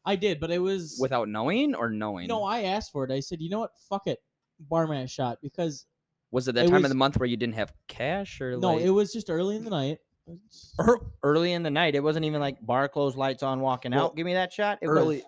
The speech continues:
Speaker 1: It was,
Speaker 4: early
Speaker 1: like, early in the
Speaker 4: he's
Speaker 1: night
Speaker 4: drunk.
Speaker 1: because I saw them fuck up a cherry bomb shot, and then I saw them,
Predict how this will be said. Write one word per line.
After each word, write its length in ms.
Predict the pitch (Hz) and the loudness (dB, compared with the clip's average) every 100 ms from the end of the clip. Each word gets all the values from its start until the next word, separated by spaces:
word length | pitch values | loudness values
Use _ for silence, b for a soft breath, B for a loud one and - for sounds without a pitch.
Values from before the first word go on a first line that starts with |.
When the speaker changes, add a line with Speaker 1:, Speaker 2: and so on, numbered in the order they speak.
| - | 6
Speaker 1:
It 80 | 247 | 6
was, 140 | 254 | 6
Speaker 4:
early 20 | |
Speaker 1:
like, 140 | 269 220 | 4 4
early 240 | 220 233 | 2 2
in 60 | 220 | -2
the 100 | 196 | -2
Speaker 4:
he's 20 | |
Speaker 1:
night 160 | 196 | -2
Speaker 4:
drunk. 160 | 202 - | 0 -2
Speaker 1:
because 160 | 208 165 | -2 -2
I 140 | 165 | -4
saw 300 | 165 - 185 | -4 -4 -4
them 380 | 175 180 170 165 - _ _ | -4 -4 -4 -8 -16 _ _
fuck 260 | 170 170 | -2 0
up 120 | 175 | -2
a 40 | 165 | -2
cherry 260 | - 156 | 0 2
bomb 220 | 131 131 131 | 2 -2 -4
shot, 340 | 131 127 127 - | -6 -4 -6 -8
and 120 | 135 | -8
then 60 | 131 | -6
I 100 | 127 | -8
saw 260 | - - 139 | -8 -4 0
them, 320 | 139 127 120 | 0 -2 -6